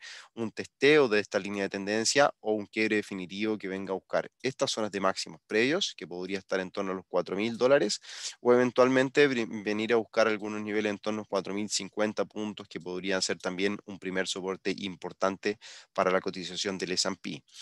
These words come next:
Este escenario venía siendo anticipado por la caída que presenta el Nikkei dos dos cinco en Japón, buscando vulnerar el rango lateral que dibujaba durante las últimas jornadas, y es como comenzamos a proyectar entonces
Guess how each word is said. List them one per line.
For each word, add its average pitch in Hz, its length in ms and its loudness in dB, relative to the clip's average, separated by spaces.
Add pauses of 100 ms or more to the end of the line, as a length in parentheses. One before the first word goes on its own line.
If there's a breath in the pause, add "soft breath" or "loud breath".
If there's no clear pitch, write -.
(240 loud breath)
Este - 180 4
escenario 147 400 8
venía 143 460 8
siendo 131 840 4
anticipado 117 760 6
por 117 240 2
la 113 120 6
caída 107 340 2
que 104 140 -4
presenta 107 480 0
el 95 160 -4
Nikkei 107 400 -2
dos 101 160 -6
dos - 160 -10
cinco 113 340 -2
en 98 80 -2
Japón, 123 480 2
buscando 104 440 0
vulnerar 95 440 4
el 98 160 0
rango 98 260 0
lateral 95 440 4
que 107 100 -4
dibujaba 95 460 4
durante 95 400 -2
las 90 100 -10
últimas 92 380 -8
jornadas, 113 480 4
y 123 100 4
es 120 80 0
como 131 280 0
comenzamos 110 520 2
a 107 80 2
proyectar 95 420 0
entonces 113 580 -2